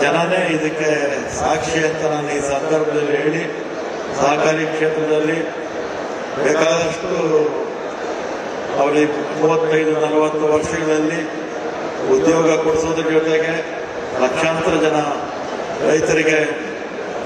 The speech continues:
ಸಹಾಯ ಮಾಡೋದ್ರ ಮುಖಾಂತರ ಸಹರ-, ಸಹಕಾರಿ ಕ್ಷೇತ್ರದಲ್ಲಿ ನಮ್ಮ ರಾಜ್ಯದಲ್ಲಿ ಇರ್ತಕ್ಕಂಥ ಕೆಲವೇ ಕೆಲವು ರಾಜಕೀಯ ಸಹಕಾರಿ ಧುರೀಣರಲ್ಲಿ ರಾಜಣ್ಣವರು ಕೂಡ ಒಬ್ಬರು ಅಂತ ನಾನು ಈ ಸಂದರ್ಭದಲ್ಲಿ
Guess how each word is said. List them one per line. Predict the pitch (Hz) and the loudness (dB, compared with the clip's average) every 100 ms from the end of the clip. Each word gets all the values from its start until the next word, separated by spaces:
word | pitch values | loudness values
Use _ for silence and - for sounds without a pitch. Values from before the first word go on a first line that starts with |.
| - - - - | -6 -6 -2 2
ಸಹಾಯ | 160 156 160 156 | 2 2 0 0
ಮಾಡೋದ್ರ | 156 160 160 151 | 0 0 -2 -4
ಮುಖಾಂತರ | 151 156 160 160 156 160 - - - - - - 135 | -2 -2 -2 0 0 0 -4 -8 -8 -6 -6 -4 0
ಸಹರ-, | 135 151 165 170 - | 2 2 0 -2 -2
ಸಹಕಾರಿ | 151 151 165 165 175 165 | -2 0 0 2 0 0
ಕ್ಷೇತ್ರದಲ್ಲಿ | 160 156 156 156 151 151 | -2 0 0 2 2 2
ನಮ್ಮ | 151 143 | 0 0
ರಾಜ್ಯದಲ್ಲಿ | 156 160 160 160 156 | 0 0 0 0 0
ಇರ್ತಕ್ಕಂಥ | - 156 156 156 160 147 - - - - - - 139 | 0 0 0 0 0 0 -2 -6 -8 -8 -8 -6 -2
ಕೆಲವೇ | 139 156 165 180 170 | 2 4 4 2 0
ಕೆಲವು | 165 165 156 156 151 | -2 0 0 0 0
ರಾಜಕೀಯ | 147 151 165 156 151 143 - - 156 | -2 -2 -2 0 2 2 -2 -4 -2
ಸಹಕಾರಿ | 147 151 165 170 165 | 0 0 0 0 0
ಧುರೀಣರಲ್ಲಿ | 156 160 175 160 160 156 156 - - - - - - 135 | 0 0 -2 -2 0 2 0 0 -4 -6 -8 -8 -2 2
ರಾಜಣ್ಣವರು | 139 160 170 165 170 175 | 2 2 0 0 0 0
ಕೂಡ | 190 190 160 | 0 2 2
ಒಬ್ಬರು | 151 160 160 156 | 0 0 2 0
ಅಂತ | 147 156 147 | 0 0 0
ನಾನು | 139 143 143 | -2 -2 -2
ಈ | 143 | -2
ಸಂದರ್ಭದಲ್ಲಿ | 143 160 160 156 156 151 151 | -2 0 0 0 0 2 4